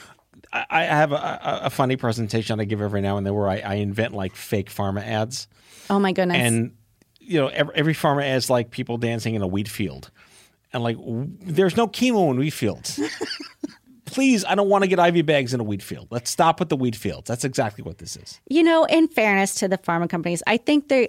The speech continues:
Speaker 2: there, there is something to be said for,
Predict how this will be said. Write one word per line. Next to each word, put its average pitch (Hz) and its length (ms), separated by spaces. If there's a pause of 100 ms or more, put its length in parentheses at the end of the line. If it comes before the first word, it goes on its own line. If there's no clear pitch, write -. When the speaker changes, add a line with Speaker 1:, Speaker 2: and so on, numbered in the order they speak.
(120)
Speaker 2:
there, 196 300
there 214 340
is 226 480 (160)
something 226 400
to 214 80
be 190 140
said 175 380
for, 170 520